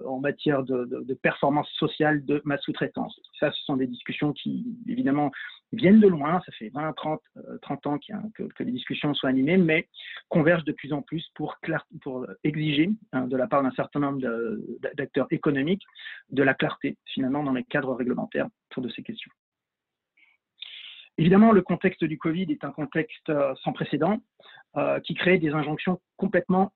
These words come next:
contradictoires autour de ces questions de gestion de risque sur la supply chain. D'une part, euh, c'est un contexte qui renforce et qui accélère encore plus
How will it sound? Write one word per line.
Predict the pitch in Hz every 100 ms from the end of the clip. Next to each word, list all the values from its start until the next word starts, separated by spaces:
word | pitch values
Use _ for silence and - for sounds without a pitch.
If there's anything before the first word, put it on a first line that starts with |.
| -
contradictoires | 190 - 147 143 - 131 123
autour | 143 143
de | 139
ces | - 139
questions | 139 - 160
de | 135
gestion | 143 - 139
de | 135
risque | 147 180 -
sur | - - 151
la | 143 127
supply | 127 131 123
chain. | 117 - _ - - - - _ -
D'une | 190 180
part, | 180 170 156 - _ 135
euh, | 123 104 117
c'est | 123 156
un |
contexte | 151 160 - 156 -
qui | 147
renforce | 151 175 - 175 -
et | 120
qui | 151
accélère | - 160 151 143
encore | - 135
plus | 160